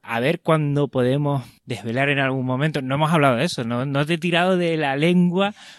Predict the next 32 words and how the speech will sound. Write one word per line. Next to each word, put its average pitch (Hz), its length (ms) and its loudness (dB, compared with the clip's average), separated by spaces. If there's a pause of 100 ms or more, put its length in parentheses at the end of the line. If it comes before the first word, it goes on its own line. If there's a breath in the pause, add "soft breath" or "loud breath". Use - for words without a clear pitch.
para 139 260 0
saber 151 320 0
si 180 200 2
hay 165 180 2
algún 156 320 0
modelo, 143 380 -4
algún 147 220 -2
dispositivo 131 560 -4
por 113 120 -8
ahí, 117 320 -6
pero 113 400 -2
bueno. 113 240 -4 (200)
Hablando 151 440 -2
con 143 140 -6
él, 143 120 -4
la 135 80 0
verdad 131 200 -2
es 131 120 -14
que 123 560 -4
me 117 140 -6
ha 123 80 -4
comentado 117 760 -2
lo 113 340 0
bien 139 340 2
que 127 100 -4
ha 120 80 0
ido 107 720 -8
este 107 360 -8
año, 143 360 -2
está 104 720 -10
muy 123 320 -2
contento. 120 560 -6